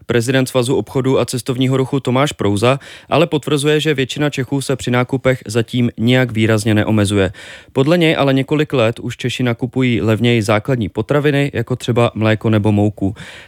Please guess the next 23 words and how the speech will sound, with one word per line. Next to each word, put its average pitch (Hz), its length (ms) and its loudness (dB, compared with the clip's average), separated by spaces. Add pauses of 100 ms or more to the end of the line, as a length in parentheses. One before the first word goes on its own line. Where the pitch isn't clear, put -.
Hlavní 127 300 2
ekonom 151 280 2
společnosti 147 580 -2
Investika 135 560 0
Vít 131 220 0
Hradil 110 440 0
doporučuje 117 640 0
lidem 120 260 0
například 120 500 -2
práci 127 380 0
na 104 100 4
dálku, 101 520 0
pokud 120 320 -4
je 104 80 2
možná, 110 440 2 (300)
a 110 80 -4
taky, 139 260 2
aby 151 160 2
si 160 120 -2
případně 135 540 0
zafixovali 127 640 -2
ceny 120 260 0
energií. 110 520 -2